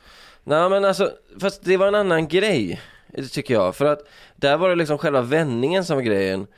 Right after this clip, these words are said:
Inte att man har nått till en Champions League-final. För det har man gjort tidigare, liksom. Eh, att nå till en Champions League-final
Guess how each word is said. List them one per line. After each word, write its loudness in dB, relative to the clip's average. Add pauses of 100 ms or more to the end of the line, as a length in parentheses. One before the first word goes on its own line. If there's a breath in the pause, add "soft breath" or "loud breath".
(140 soft breath)
Inte -4
att -4
man -2
har -2
nått -2
till -6
en -2
Champions -4
League-final. -2 (360)
För -8
det 0
har 2
man 0
gjort -6
tidigare, 0
liksom. -14 (420 soft breath)
Eh, 2
att -2
nå 2
till -2
en -2
Champions -2
League-final 0